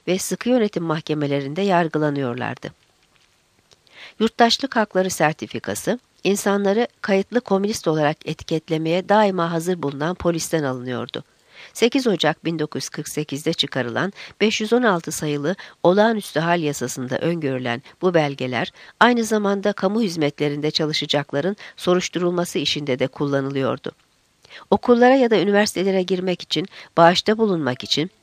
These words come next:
şoför ehliyeti ya da avlanma ruhsatı almak için, seyyar satıcılık belgesi ve özel kesimde en sıradan işlere girebilmek için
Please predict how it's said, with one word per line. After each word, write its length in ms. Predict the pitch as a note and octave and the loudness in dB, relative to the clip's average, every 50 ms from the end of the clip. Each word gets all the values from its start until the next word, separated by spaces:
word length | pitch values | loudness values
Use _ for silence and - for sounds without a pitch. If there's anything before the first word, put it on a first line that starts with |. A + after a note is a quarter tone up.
| _ _ - | _ _ -4
şoför 340 | - - F#3 G#3 A3+ A#3+ B3 | 2 2 2 4 6 4 6
ehliyeti 480 | G#3+ G#3 G3+ G3+ G3+ G3+ G3 - - | 6 4 4 2 4 2 2 4 2
ya 200 | G#3+ G3+ E3+ E3 | 2 4 4 4
da 100 | F3 D3+ | 4 4
avlanma 540 | - - D#3 D#3+ E3+ E3+ E3 E3+ F#3+ G#3 G#3+ | 4 4 4 2 4 2 2 2 2 0 0
ruhsatı 420 | G#3+ - - - F#3 F3 - - | 0 -2 -4 -6 -4 -2 0 0
almak 360 | - D#3 D#3+ D3+ D3 D3 - - | 0 0 0 0 -4 -6 -6 -6
için, 280 | - - - C3+ F#3 - - - - - - - | -2 -2 -2 -2 -2 -8 -16 -20 -20 -20 -20 -12
seyyar 380 | - - F3+ F3+ G3+ G#3 A3+ A#3 | -4 0 2 4 6 6 4 4
satıcılık 640 | - - A#3 - A3 G3+ - G3+ G3+ G#3 - - | 2 -2 0 0 2 2 2 2 0 0 2 2
belgesi 460 | F#3 F3+ F3 F3 F3+ E3+ - - F#3 | 4 4 4 2 0 -2 -2 -2 2
ve 160 | E3+ E3+ E3 - - - - - | 2 2 2 2 -4 -8 -2 0
özel 300 | E3 F3 - G#3+ A#3 B3 | 0 4 4 4 4 4
kesimde 460 | - A3 G#3 - G3 G3 F#3+ F3+ F3+ | 2 -2 -2 0 0 -2 0 0 0
en 220 | - F3+ A#3 B3+ | 2 2 2 0
sıradan 400 | B3+ - - A3+ G#3 G3+ F#3+ G3 | 0 0 0 2 2 4 4 4
işlere 380 | F#3 F3+ - - F3 F3 F3 E3+ | 2 2 0 0 2 2 2 2
girebilmek 580 | E3 E3+ E3 D#3+ D#3 D#3 D#3 D3+ C3 B2+ - A2 | 2 2 0 0 0 0 -2 -2 -4 -4 -6 -6
için 260 | - - F#3 G#3+ | -4 -2 -2 -4